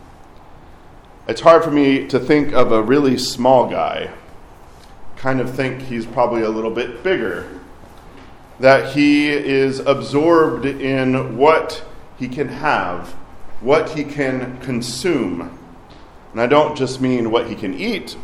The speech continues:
We obviously know that he eats very well, very fine foods. Probably ate, in that time, probably ate meat every single day, which would have been rare. We have a man who is absorbed in the world,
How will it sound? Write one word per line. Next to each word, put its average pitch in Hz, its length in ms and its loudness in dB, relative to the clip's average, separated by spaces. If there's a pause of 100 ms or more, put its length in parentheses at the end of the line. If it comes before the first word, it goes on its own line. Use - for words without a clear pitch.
We 107 140 -4
obviously 110 420 2
know 107 200 -2
that 131 180 -4
he 123 300 -10
eats 110 260 -10
very 113 320 0
well, 131 520 2 (400)
very 127 280 2
fine 131 580 -4
foods. 135 840 -6 (520)
Probably 127 360 4
ate, 131 220 0
in 117 80 -4
that - 260 0
time, 135 340 -4
probably 127 280 -4
ate 143 260 -2
meat 139 380 -6 (160)
every 147 360 0
single 151 480 -4
day, 151 460 0 (320)
which 113 180 -10
would 139 120 2
have 139 100 -2
been 147 160 0
rare. 151 640 4 (1120)
We 143 100 4
have 156 260 10
a 160 60 10
man 170 480 8
who 160 260 6
is 135 180 2
absorbed 156 680 6
in 160 560 4
the 135 140 4
world, 143 680 8